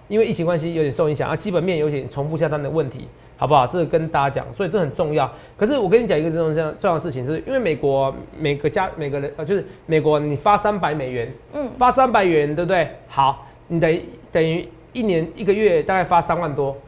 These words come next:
Speaker 2: 对。
Speaker 1: 有些人打工没赚那么多，所以很多人不愿意去就业，
Speaker 2: 是。
Speaker 1: 失业率还上升。
Speaker 2: 是。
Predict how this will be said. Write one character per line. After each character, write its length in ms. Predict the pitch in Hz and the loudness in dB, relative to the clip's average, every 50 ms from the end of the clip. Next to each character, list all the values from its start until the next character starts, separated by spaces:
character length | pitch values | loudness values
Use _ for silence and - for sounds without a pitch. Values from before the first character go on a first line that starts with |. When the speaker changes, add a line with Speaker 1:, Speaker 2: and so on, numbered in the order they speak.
| - - | -20 -10
Speaker 2:
对。 100 | - 165 | -6 -4
Speaker 1:
有 40 | 151 | 0
些 80 | 131 226 | 2 4
人 80 | 202 | 4
打 100 | 180 147 | 4 2
工 140 | 139 156 175 | 2 2 2
没 100 | 151 143 | 0 0
赚 140 | 139 165 147 | -2 -2 -4
那 60 | 143 | -4
么 40 | 131 | -4
多， 220 | - 139 127 127 117 - | -4 -4 -6 -6 -8 -2
所 120 | - 233 233 | 2 2 2
以 20 | |
很 140 | 151 175 151 | 2 2 0
多 120 | 147 202 | 0 2
人 200 | 196 170 156 151 147 156 | 2 0 0 -4 -6 -6
不 80 | - 165 | -4 -2
愿 160 | 165 175 170 | -2 0 0
意 60 | 160 | -2
去 100 | 151 165 | -2 -4
就 220 | 147 143 165 147 143 | -4 -2 0 0 0
业， 160 | 147 127 120 - - - - - | 0 -2 -6 -8 -14 -20 -20 -18
Speaker 2:
是。 180 | - - 240 | -12 -8 -6
Speaker 1:
失 100 | 240 208 | -4 0
业 160 | 220 233 226 220 | 4 4 6 6
率 140 | 214 196 | 6 4
还 100 | 160 151 | 2 2
上 240 | 151 - 170 147 139 | 2 2 0 -2 0
升。 160 | 127 - 131 | 0 -2 -2
Speaker 2:
是。 60 | 131 | -4